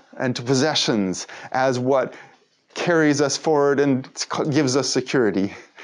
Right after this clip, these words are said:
And we're able to relax a bit as we pray and just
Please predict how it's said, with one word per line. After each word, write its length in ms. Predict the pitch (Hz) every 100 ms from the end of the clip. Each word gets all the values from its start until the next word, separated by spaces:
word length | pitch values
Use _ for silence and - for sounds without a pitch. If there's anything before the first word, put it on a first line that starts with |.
| - - - - - - - - _ _ _ -
And 140 | 185
we're 120 | 196
able 180 | 208 185
to 220 | 180 196
relax 680 | 170 175 208 233 277 - -
a 60 | 117
bit 420 | 82 - - - - - _ _ _ _ _ _ - - -
as 180 | 151 147
we 220 | 170 156 - _ _
pray 500 | - 208 175 87 - - - - - _ _ _ _ _ _ _ _ _ _ _
and 160 | 139 143
just 280 | 190 -